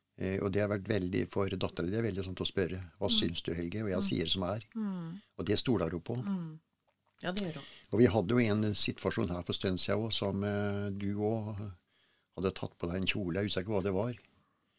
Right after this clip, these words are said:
Speaker 1: Så jeg sa,
Speaker 2: <laughs>
Speaker 1: «Den, den der», sa jeg, «den, den synes jeg ikke du skal
Speaker 2: Den
Speaker 1: ha.»
Speaker 2: kan du ikke ha.
Speaker 1: Nei.
Speaker 2: Nei.
Speaker 1: Så, men sånn er det jo.
Speaker 2: Ja.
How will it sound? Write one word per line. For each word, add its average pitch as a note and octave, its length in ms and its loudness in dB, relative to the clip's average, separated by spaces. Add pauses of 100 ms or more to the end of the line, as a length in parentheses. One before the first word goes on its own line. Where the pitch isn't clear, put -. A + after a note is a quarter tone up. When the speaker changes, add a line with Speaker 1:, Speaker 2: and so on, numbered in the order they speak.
(520)
Speaker 1:
Så G#3+ 40 6
jeg G#3 140 6
sa, - 240 8 (160)
Speaker 2:
<laughs> - 200 -6
Speaker 1:
«Den, G2 220 4
den G#2+ 200 6
der», A#2+ 260 8
sa C#3 160 6
jeg, C3 120 0 (220)
«den, - 200 -4 (1200)
den A2+ 120 2
synes - 240 4
jeg F#2 140 0
ikke G2 100 0
du F2+ 120 0
skal G2 220 0
Speaker 2:
Den G3 80 -2
Speaker 1:
ha.» G3+ 120 -2
Speaker 2:
kan F3 180 -2
du D3+ 80 -6
ikke D#3+ 220 -12
ha. - 240 -6
Speaker 1:
Nei. - 320 -2 (100)
Speaker 2:
Nei. - 160 -12 (1040)
Speaker 1:
Så, C3 420 4
men C3+ 140 6
sånn C#3+ 260 2
er F2 200 4
det F#2 100 -2
jo. C#3 80 2 (180)
Speaker 2:
Ja. A#3 220 -10